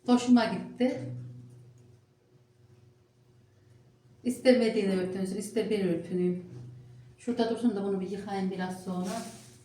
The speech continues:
Şöyle bir şey aldım. Hmm.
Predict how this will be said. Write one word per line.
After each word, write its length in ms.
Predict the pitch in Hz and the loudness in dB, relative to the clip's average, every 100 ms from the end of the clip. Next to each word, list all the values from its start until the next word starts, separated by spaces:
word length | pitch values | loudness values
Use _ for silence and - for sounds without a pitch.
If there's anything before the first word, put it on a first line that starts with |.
| - - - - - - - - - - - - - - - | -20 -20 -20 -18 -10 -6 -4 -4 -4 -6 -6 -8 -10 -14 -16
Şöyle 400 | - 254 254 247 | -2 6 8 8
bir 220 | 240 233 240 | 4 2 0
şey 300 | - 240 220 | 0 2 4
aldım. 460 | 185 165 165 170 - - | 2 2 0 -2 -6 -6
Hmm. 640 | 196 196 190 190 190 | -2 2 2 2 2